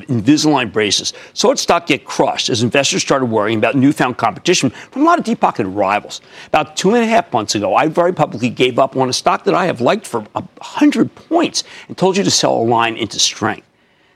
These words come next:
Stocks rallied more than twenty percent since we were in that segment. So even if you believe the worries here were well-founded, I was wrong to recommend selling it down there.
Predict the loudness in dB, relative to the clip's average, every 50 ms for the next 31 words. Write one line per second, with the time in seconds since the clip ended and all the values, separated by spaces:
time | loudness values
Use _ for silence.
0 | _ _ 0 0 2 2 2 2 4 4 4 4 4 2 2 2 0 0 0 0
1 | 0 0 0 -2 0 0 0 0 0 0 0 0 0 0 0 0 0 2 0 0
2 | 0 2 2 2 2 0 -2 0 0 0 2 2 4 4 2 2 0 0 -2 0
3 | 2 2 2 4 2 2 2 2 2 4 4 4 4 4 2 2 2 2 2 2
4 | 2 2 2 0 0 2 4 4 4 4 2 2 2 2 2 0 -2 -4 -6 -8
5 | -18 -20 -6 0 2 4 4 6 6 4 4 4 2 -4 -2 -2 0 4 6 6
6 | 6 6 6 6 4 2 -2 -4 -10 -16 _ _ -8 -2 0 2 2 2 0 -2
7 | -2 0 0 -2 -2 -2 0 0 0 0 -2 -6 -10 -8 -8 -8 -8 -8 -10 -14